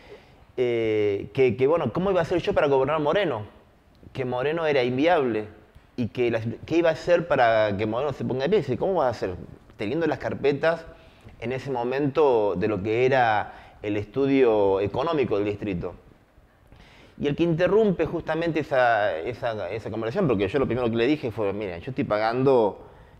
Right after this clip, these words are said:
eh, cuestiones que son básicas, que son de la provincia, que, que es responsabilidad de la provincia. El combustible de la policía bonaerense lo paga la municipalidad".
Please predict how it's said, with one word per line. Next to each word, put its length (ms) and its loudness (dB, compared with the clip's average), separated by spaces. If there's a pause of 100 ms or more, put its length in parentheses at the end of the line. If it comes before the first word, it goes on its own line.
eh, 180 -14
cuestiones 440 -6
que 80 -4
son 200 -6
básicas, 380 -2
que 140 -8
son 240 -8
de 100 -4
la 180 -2
provincia, 540 -2
que, 160 -10
que 120 -8
es 60 -6
responsabilidad 680 -4
de 40 2
la 100 2
provincia. 560 -6
El 140 -10
combustible 1120 0
de 140 -10
la 140 -8
policía 340 -4
bonaerense 640 -4
lo 240 -6
paga 280 0
la 100 -4
municipalidad". 840 -4